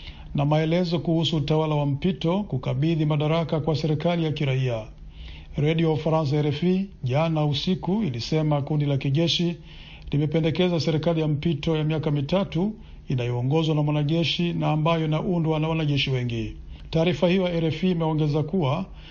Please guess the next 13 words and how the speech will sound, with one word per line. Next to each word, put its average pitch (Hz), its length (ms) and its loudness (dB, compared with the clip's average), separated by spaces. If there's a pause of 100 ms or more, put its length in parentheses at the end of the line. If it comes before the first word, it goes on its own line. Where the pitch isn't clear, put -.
(240)
wanajeshi 165 540 2
wako 175 240 0
tayari 165 460 0
kumruhusu 151 640 0
Keita 175 520 0
kurudi 127 340 -2
nyumbani 127 340 0
kwake 165 540 0
au 170 220 2
kuondoka 160 500 0
nchini. 131 520 -2 (420)
Hayo - 240 2
yakiarifiwa, 175 760 2